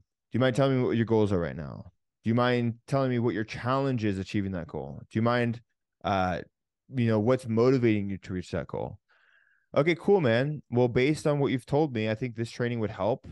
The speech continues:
You know, can I send it to your email?" Boom, send it there.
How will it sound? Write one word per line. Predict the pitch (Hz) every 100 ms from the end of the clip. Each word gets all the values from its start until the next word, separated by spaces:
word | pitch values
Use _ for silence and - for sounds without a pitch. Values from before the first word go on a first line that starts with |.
| - _ _
You | 104
know, | 104 95 95 -
can | 113
I | 107
send | - 123
it | 117
to | -
your | 113
email?" | 123 139 139 135 135 - _
Boom, | 101 131 131 127 123
send | - 123
it | 120
there. | - 120 117 117 113